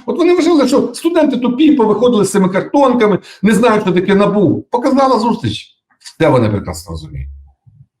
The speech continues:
І спроби, е, знаєте, розмовляти як з дітками, там, «А от ви там розумієте»,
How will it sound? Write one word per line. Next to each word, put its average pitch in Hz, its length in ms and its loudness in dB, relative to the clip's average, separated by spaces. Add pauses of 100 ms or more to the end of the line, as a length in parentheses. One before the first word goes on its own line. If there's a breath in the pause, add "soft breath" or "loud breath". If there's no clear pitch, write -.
(720)
І - 60 -2
спроби, 175 540 2 (220)
е, 123 340 0
знаєте, 165 280 2
розмовляти 156 500 2
як 143 180 0
з 110 40 -6
дітками, 127 500 0
там, - 260 -6
«А - 200 -8
от - 160 -6
ви 135 120 -4
там 95 280 -6
розумієте», 107 600 -4